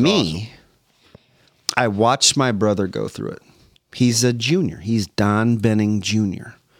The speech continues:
Speaker 1: And I saw the weight of that. I, I, you know, it, when he stopped wanting to play sports and do his own thing, like, I saw what happened in our household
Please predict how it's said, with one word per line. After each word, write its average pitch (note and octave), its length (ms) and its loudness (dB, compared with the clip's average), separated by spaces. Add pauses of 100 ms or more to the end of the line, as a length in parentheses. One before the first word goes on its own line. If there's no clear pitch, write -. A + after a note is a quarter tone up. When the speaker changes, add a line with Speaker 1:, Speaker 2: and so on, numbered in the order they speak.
(160)
Speaker 1:
And A#2 140 -4
I A#2 120 -4
saw D3 680 2
the B2+ 160 -4
weight G#2+ 560 -10
of - 200 -14
that. - 260 -14 (840)
I, G#3+ 220 -2
I, - 180 -4 (680)
you C3 120 0
know, A2 380 0
it, - 240 -6 (140)
when C#3+ 240 0
he E3+ 440 2
stopped - 460 2
wanting B2 300 0
to A#2 100 -4
play A2 240 0
sports G#2+ 600 2
and G2 160 0
do A2+ 120 4
his G#2 240 2
own G#2 240 2
thing, G#2 340 2
like, G2+ 180 2
I A2+ 120 2
saw A#2 840 4 (440)
what A2 180 0
happened G#2+ 500 -2
in G2 100 0
our F2+ 140 -2
household F2 520 -4